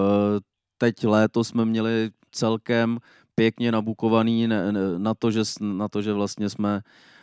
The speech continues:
eh, v-, ani ne sezónu, eh, nebo kon-, začali jsme před koncertní sezónou a, eh, měli jsme tam domluvený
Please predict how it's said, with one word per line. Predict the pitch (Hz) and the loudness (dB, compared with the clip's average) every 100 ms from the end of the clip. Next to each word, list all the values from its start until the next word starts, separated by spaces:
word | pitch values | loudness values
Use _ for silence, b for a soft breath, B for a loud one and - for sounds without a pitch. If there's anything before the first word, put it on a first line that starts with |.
| b | b
eh, | 95 95 95 98 92 | -4 -2 0 -2 -4
v-, | - - - - - - | -10 -20 -20 -20 -12 -6
ani | 104 104 | -2 0
ne | 104 107 | 0 -2
sezónu, | - 101 104 104 104 107 107 90 90 87 87 82 95 | -2 0 2 2 2 0 -2 -2 -2 -4 -6 -8 -4
eh, | |
nebo | 95 98 | -4 -2
kon-, | 107 98 - - - 82 87 | -2 -4 -8 -16 -10 -8 -8
začali | 101 101 - 98 | -8 -6 -4 -4
jsme | 104 101 - _ | 0 -2 -4 _
před | - 107 - | -6 -6 -2
koncertní | 101 101 110 104 107 | -4 0 -2 -2 -4
sezónou | - 98 98 98 101 104 104 | 0 2 4 4 2 0 -2
a, | 104 104 b b b b b b b | -4 -8 b b b b b b b
eh, | 92 95 95 95 98 98 - | -2 0 2 0 0 -2 -4
měli | 107 101 101 | -2 -2 -2
jsme | 101 | -4
tam | 104 104 | -2 0
domluvený | 101 101 101 104 | 0 0 0 0